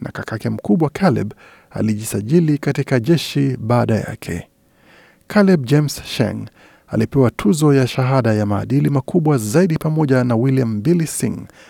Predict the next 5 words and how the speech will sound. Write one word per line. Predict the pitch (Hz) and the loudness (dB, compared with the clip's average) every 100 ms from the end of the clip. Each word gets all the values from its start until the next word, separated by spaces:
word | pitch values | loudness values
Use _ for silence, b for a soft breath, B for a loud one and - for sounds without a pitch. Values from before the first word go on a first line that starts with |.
| B B | B B
ambaye | - 101 151 151 92 - b b b | -8 -2 2 0 -2 -10 b b b
hakuzungumziwa | 147 143 127 123 123 120 139 | 0 2 2 2 2 2 2
mara | 127 120 | 2 0
nyingi | 113 160 196 165 | 2 2 2 0
kama | - 170 151 135 123 117 | -2 -2 0 0 -2 -4